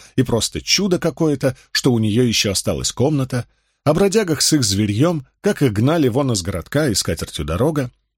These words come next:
обо всех знатных особах, останавливавшихся за все эти годы в её заведении. Однажды заезжал даже сам лорд-капитан-командор Детей Света. Да вот только позавчера проезжал охотник за рогом.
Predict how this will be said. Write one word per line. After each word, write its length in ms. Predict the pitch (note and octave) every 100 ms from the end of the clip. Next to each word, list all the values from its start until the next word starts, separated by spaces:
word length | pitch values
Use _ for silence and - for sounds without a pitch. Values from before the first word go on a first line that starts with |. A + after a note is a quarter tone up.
| _ G#2+
обо 200 | G#2+ G#2+
всех 300 | - G3 C3
знатных 520 | B2 B2+ - F#2 -
особах, 460 | - E3 D3+ - _ _
останавливавшихся 1120 | C#3+ - G2 B2 C#3 B2 B2 - A#2 - A2 _ -
за 160 | A#2 C#3
все 260 | - A2+
эти 140 | F2 D#2
годы 300 | B2 C#3 A#2+
в 40 |
её 340 | A2 G#2 G2
заведении. 600 | G2 B2 C3+ G#2+ B1+ - - _ -
Однажды 480 | G2+ G#2 B2 G#2+ B2
заезжал 440 | B2+ A#2 B2 B2
даже 200 | A#2 A2
сам 220 | - A2+
лорд-капитан-командор 1120 | A#2 C3 - C3 A#2+ C3 C3 B2 A#2 A2+ C3+
Детей 320 | A2+ C3 D3 C#3
Света. 540 | D3 E3+ G#2+ B1+ - _ _ _
Да 100 | G3
вот 160 | G#3+ -
только 300 | F#3+ F3+ D#3
позавчера 640 | C3+ A2 - A#2 C3 F3+ - _ _
проезжал 500 | A3 G3+ A#2+ D#3 D#3
охотник 460 | B2+ D3+ D#3 C3 A2
за 160 | A2
рогом. 400 | G2+ G2 D#2+ C#2